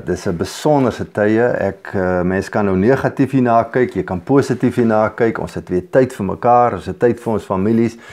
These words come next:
ons het tyd vir die Here, ons het tyd vir die woord. So ek vra sommer net, uh, in hierdie, uh, geselsie met mekaar ook, dat ons hierdie tye ook nie net negatief sien nie, as positief. Ons het gebedstyd,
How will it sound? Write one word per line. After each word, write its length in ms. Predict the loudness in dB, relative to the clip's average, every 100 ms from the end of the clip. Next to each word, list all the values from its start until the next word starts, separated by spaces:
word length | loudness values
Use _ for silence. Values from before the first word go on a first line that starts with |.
| -12
ons 160 | -4 -2
het 140 | -2
tyd 200 | 0 0
vir 120 | 0 0
die 180 | 2
Here, 180 | 2 2
ons 140 | -2 -6
het 140 | -2
tyd 180 | 0 0
vir 120 | 0
die 100 | -2
woord. 380 | 2 2 2 0
So 80 | -2
ek 140 | -2
vra 460 | -4 -2 2 2 0 -8 -16
sommer 340 | -2 2 2 2
net, 280 | 2 0 0
uh, 360 | 2 2 0 0
in 100 | 0
hierdie, 420 | 4 4 2 0 -10 -20 -18 -6
uh, 240 | -2 -2
geselsie 560 | -4 -4 2 2 2 -2
met 200 | -2 -4
mekaar 500 | -8 -2 0 2 0
ook, 280 | 0 0 0
dat 200 | -4 -4
ons 420 | -6 -6 -8 -10
hierdie 280 | -4 -4 0
tye 280 | 2 2 2
ook 220 | 0 0
nie 100 | -2
net 180 | 0 0
negatief 520 | 2 2 0 -2 -4
sien 180 | -2 -2
nie, 100 | -2
as 120 | -6
positief. 600 | 0 0 0 -2 -2 -2 -4 -20 -10
Ons 160 | -8 -8
het 100 | -8
gebedstyd, 840 | -8 2 2 2 0 2 2